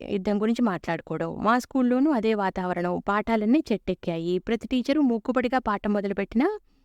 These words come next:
ఐదు నిమిషాల తర్వాత ఆటోమేటిక్‌గా యుద్ధం గురించి మాట్లాడేవారు. ఇక బెల్ కొట్టేదాకా అదే సాగిపోయేది. గతంలో సంఘటనలన్నీ తవ్విపోసి స్వతంత్రం కోసం ఎంతకాలం ఏ విధంగా పాటుపడ్డారో చెప్పేవారు. ఎన్నో వీరగాథలు.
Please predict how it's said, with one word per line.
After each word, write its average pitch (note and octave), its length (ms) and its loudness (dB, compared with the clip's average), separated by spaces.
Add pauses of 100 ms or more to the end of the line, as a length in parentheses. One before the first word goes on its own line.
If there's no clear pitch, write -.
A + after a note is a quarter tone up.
(680)
ఐదు B3 200 4
నిమిషాల B3 360 2
తర్వాత C4 340 -2
ఆటోమేటిక్‌గా A#3+ 680 2
యుద్ధం A3+ 280 0
గురించి A3 280 -2
మాట్లాడేవారు. E3+ 640 -2
ఇక F#3 160 -2
బెల్ A#3 280 2
కొట్టేదాకా A3 580 0
అదే G3 180 0
సాగిపోయేది. D#3+ 680 -6 (1000)
గతంలో C#4+ 500 4
సంఘటనలన్నీ B3 720 2
తవ్విపోసి A3+ 680 0
స్వతంత్రం B3+ 520 0
కోసం G#3+ 500 -2
ఎంతకాలం B3+ 640 2
ఏ A3+ 180 2
విధంగా A#3 360 2
పాటుపడ్డారో G#3 720 0
చెప్పేవారు. F3 760 -2
ఎన్నో A3 400 4
వీరగాథలు. F#3+ 800 0